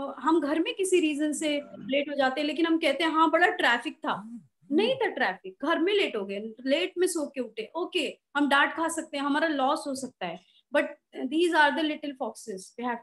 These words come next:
to catch it, जो हमको, अ, अपने जीवन में ये देखना है कि हम कहाँ छोटी-छोटी लोमड़ियों को स्थान देते हैं, क्योंकि यहाँ पे सुलेमा-, सुलेमान लिखता है कि पकड़ ले उनको, क्योंकि वो बिगाड़ रही है। हरा, अ, जो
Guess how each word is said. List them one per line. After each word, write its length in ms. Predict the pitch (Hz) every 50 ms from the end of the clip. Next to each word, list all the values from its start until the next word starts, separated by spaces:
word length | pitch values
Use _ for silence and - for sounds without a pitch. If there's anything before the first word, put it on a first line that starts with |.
| _
to 60 | 254 254 -
catch 200 | 202 196 196 -
it, 140 | - - _ _ _
जो 140 | - 269
हमको, 300 | 269 277 262 262 262 294 302 294 294 - - _ _ _
अ, 120 | 247 254 247 247 - 262
अपने 220 | 262 277 277 285
जीवन 360 | 254 233 269 262 277 285 294
में 100 | 294 294
ये 120 | 285 285 285
देखना 380 | 220 254 247 247 - 254 254
है 120 | 254 240 220
कि 120 | - 277
हम 200 | 269 269 277 269
कहाँ 280 | 262 - 277 277 302 285
छोटी-छोटी 500 | 294 285 254 277 262 285 277 233 294 277
लोमड़ियों 460 | 269 269 247 247 247 254 262 277 269
को 140 | 269 - 370
स्थान 380 | - - - 262 240 262 277
देते 300 | 254 254 247 - _ 311
हैं, 140 | 349 370 - _ _ _ _
क्योंकि 400 | - 294 262 311 330 330 330 330 _ _ _ 269
यहाँ 260 | 277 262 254 269 262
पे 100 | 320 320
सुलेमा-, 560 | 311 320 311 285 285 285 285 294 294 294 294
सुलेमान 480 | - - 302 277 277 294 294 302 311 311
लिखता 280 | 311 285 - - - 294
है 80 | 302
कि 100 | - 370
पकड़ 440 | 381 - - 302 - - 392 415 427
ले 140 | 415 381 370
उनको, 440 | 320 269 240 220 - - 185 175 _ _ _ _ _ _
क्योंकि 200 | 269 269 262 320
वो 120 | 285 349 302
बिगाड़ 480 | 262 254 196 233 226 233 247 262 262
रही 140 | 262 226 196
है। 160 | 175 160 _ _ _ _ _ _ _ _ _ _ _ _ _ _ _ _ _ -
हरा, 300 | 240 247 269 269 269 - - _ _ _ _
अ, 300 | 240 247 247 247 247 247 247 233 233 - _
जो 400 | 247 220 277 294 277 - - 269